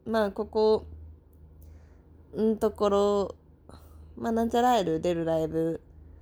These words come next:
まあ言い方、すごいもちろんいい意味でだからあれなんだけど、割と気楽っていうか、その気の知れた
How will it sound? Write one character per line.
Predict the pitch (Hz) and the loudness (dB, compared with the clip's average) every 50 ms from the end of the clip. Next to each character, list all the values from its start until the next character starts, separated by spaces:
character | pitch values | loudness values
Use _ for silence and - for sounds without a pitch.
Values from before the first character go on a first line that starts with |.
| - - - - - - - | -20 -20 -20 -20 -20 -18 -12
ま | - 190 185 | -8 -4 -4
あ | 185 | -2
言 | 190 214 | -2 -2
い | 233 | -2
方、 | - 240 233 233 - 214 214 214 202 - - - - - - | 0 -2 -2 0 0 0 2 2 0 -2 -6 -10 -16 -20 -10
す | - - 220 | -6 -4 -4
ご | 185 | -2
い | 165 | -2
も | 208 202 | -4 -2
ち | - 208 | 0 0
ろ | 196 | 0
ん | 190 | 0
い | 208 214 | 0 0
い | |
意 | 202 | 0
味 | 185 165 165 | -2 -2 -4
で | - - | -4 -4
だ | - 156 156 | -4 -4 -4
か | - - 151 | -4 -6 -4
ら | 151 151 165 - - - | -4 -2 -4 -4 -6 -6
あ | - - | -4 -2
れ | 170 170 | -2 0
な | 165 170 | 0 -2
ん | 165 156 | -2 -2
だ | 160 165 | -4 -4
け | 165 - - | -4 -4 -4
ど、 | 170 170 - - - - | -2 -2 -2 -4 -4 -4
割 | - 277 302 | -2 -2 0
と | - 285 | -2 -2
気 | - - 262 | -2 0 0
楽 | 285 285 277 - 269 | 0 0 0 -2 -4
っ | 262 | -6
て | - - 269 262 | -4 -2 0 2
い | 254 | 2
う | 240 | 0
か、 | 240 - 160 156 - - - - - - - - - - - | 0 -2 -4 -4 -4 -6 -10 -20 -20 -20 -20 -20 -20 -18 -10
そ | - 196 | -8 -6
の | 190 180 180 180 180 180 175 | -4 -2 -2 -2 -2 -4 -4
気 | - 226 220 | -2 0 0
の | 226 226 | 0 0
知 | - 240 | 0 0
れ | 226 226 | 0 0
た | 220 233 220 | 2 0 -4